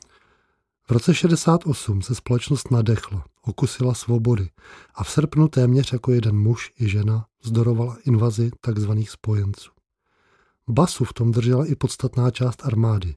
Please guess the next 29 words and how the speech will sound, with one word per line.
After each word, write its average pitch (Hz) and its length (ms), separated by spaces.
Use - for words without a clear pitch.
či 117 160
policie. 107 560
O 123 100
rok 107 180
později 113 520
už 110 140
ale 135 180
svobodný 160 500
projev 127 320
zadupaly 120 460
do 117 80
země 107 280
domácí 107 720
ozbrojené 117 500
složky, 117 560
například 117 500
domácích, 117 880
nedávno 113 420
ještě 113 280
zbožňovaných 107 640
politiků. - 480
„Jsme 98 180
s - 120
vámi, 123 440
buďte 110 300
s - 120
námi.“ 92 340
Tak 104 340
určitě. - 480